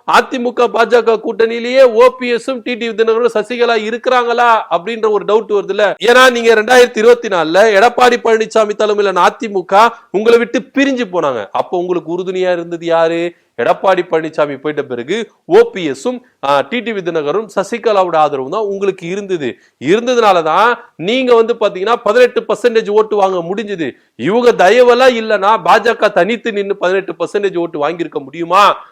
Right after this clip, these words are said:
அப்படின்ற ஒரு கேள்வி இருக்குல்ல, அது வந்து ஒரு சந்தேகத்துக்குரிய கேள்விதான் இருக்கு. ஏன்னா, ஆ, பாமக இருந்தது,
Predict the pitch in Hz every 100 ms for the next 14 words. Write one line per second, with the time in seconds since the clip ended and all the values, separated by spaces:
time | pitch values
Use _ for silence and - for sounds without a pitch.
0 | _ 127 - 190 202 156 127 - 220 233
1 | 165 127 113 123 139 - - - 131 170
2 | 185 202 170 151 147 143 185 185 156 135
3 | 123 120 113 120 120 113 110 98 127 175
4 | 220 220 _ 131 135 131 127 123 120 156
5 | 190 196 170 156 131 120 117 113 147 185
6 | 196